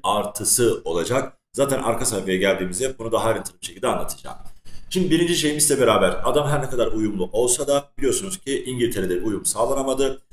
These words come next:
Sömürgeleşme hızlı bir şekilde devam ediyor ve James'e karşı barut komplosu yaşanmış. Birazdan anlatacağım dedim.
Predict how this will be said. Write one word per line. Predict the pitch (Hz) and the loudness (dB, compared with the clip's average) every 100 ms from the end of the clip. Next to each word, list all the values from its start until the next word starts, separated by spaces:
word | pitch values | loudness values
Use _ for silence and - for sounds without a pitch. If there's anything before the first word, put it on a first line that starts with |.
| - | -6
Sömürgeleşme | - 147 139 113 95 92 | -2 0 2 2 2 -2
hızlı | 92 107 95 | -2 -2 -2
bir | |
şekilde | 90 80 78 | -4 -6 -4
devam | 101 120 135 131 | 0 2 4 2
ediyor | 131 135 135 - _ 120 | 2 0 -2 -10 _ -2
ve | |
James'e | 120 139 123 - 95 | 2 2 0 -2 -2
karşı | 101 101 101 | -4 -4 2
barut | 117 117 | 4 4
komplosu | - 92 95 92 | -4 -8 -4 0
yaşanmış. | 117 95 90 98 135 - | 2 0 -2 -6 -6 0
Birazdan | 113 110 110 | 2 2 0
anlatacağım | 90 78 - 73 - | -4 -6 -10 -10 -10
dedim. | 65 | -14